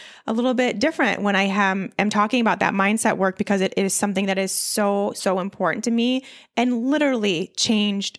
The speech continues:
my life. And of course, keto did that too, but was kind of kept in the health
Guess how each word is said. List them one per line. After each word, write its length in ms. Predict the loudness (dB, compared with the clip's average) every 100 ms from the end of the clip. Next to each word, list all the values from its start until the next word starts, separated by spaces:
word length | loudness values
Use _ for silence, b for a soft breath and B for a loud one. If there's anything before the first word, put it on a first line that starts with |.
| -4
my 500 | 0 2 2 0 -4 _ -14
life. 600 | -2 0 2 -2 -6 -16 B B B -2
And 100 | -2
of 100 | 0
course, 340 | 0 0 -2 -4
keto 280 | 0 2 2
did 160 | 0 2
that 180 | 0
too, 320 | 0 2 2 2
but 140 | 2
was 160 | 0 0
kind 300 | 0 2 2
of 200 | 0 0
kept 340 | 0 0 2
in 300 | 2 2 2
the 420 | 2 2 2 0 -2 -6
health 680 | -6 0 2 2 -2 -10